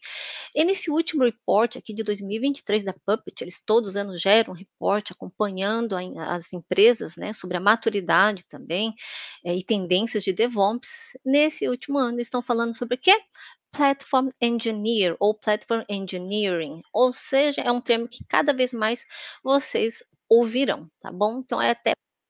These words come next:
ficarem mais antenados, tá bom? Eh, sobre as métricas, aqui tem um pequena lista de itens,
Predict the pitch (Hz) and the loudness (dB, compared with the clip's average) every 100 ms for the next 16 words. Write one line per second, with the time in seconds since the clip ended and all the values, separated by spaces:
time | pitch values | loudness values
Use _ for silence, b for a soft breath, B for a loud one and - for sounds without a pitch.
0 | _ _ 220 214 214 196 226 - - _ | _ _ -2 -2 -2 -2 -2 -6 -20 _
1 | - 208 208 208 226 233 - - - - | -4 -4 -6 -8 -6 -2 -2 -4 -16 -14
2 | 190 240 - _ B B B B B B | 2 2 2 _ B B B B B B
3 | - 240 240 247 - - - 311 392 339 | 0 4 6 4 0 -6 2 2 2 0
4 | 330 349 262 226 247 233 - - - - | 0 0 -4 -2 -2 -2 -6 -12 -14 -14
5 | - _ _ - 226 233 269 269 311 311 | -18 _ _ -8 -8 -4 -6 -4 -2 -2
6 | 349 370 - _ _ 240 - 262 269 247 | -4 -12 -18 _ _ -4 0 0 2 0
7 | 233 247 - 226 208 - 214 196 180 208 | 0 -2 -2 -6 -4 -6 -4 -6 -8 -16
8 | _ _ - 233 262 359 403 - - | _ _ -4 -4 -2 -6 -6 -14 -20